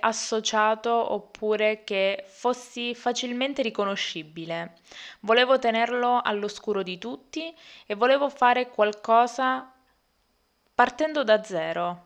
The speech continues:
come spesso faccio nella mia vita. Ehm, però appunto, vi ripeto, non sapevo da dove iniziare. Sapevo sicuramente che non avrei avuto il coraggio ad oggi di iniziare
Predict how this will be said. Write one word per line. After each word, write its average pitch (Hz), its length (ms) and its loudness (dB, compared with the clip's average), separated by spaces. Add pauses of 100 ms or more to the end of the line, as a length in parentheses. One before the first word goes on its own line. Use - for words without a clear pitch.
come 233 400 2
spesso 220 480 -2
faccio 208 260 -2
nella 190 160 -4
mia 190 160 -8
vita. 175 480 -10 (1400)
Ehm, 277 720 2 (460)
però 381 220 8
appunto, 247 400 -2
vi 233 100 -4
ripeto, 226 380 0
non 262 260 -6
sapevo 247 960 -2
da 220 120 2
dove 214 200 0
iniziare. 175 640 -4
Sapevo 240 440 0
sicuramente 247 960 -2
che 208 220 -4
non 208 180 -6
avrei 196 280 2
avuto 214 400 -4
il 202 140 -4
coraggio 196 800 0
ad 185 200 0
oggi 196 520 -2
di 190 160 -10
iniziare 185 920 -4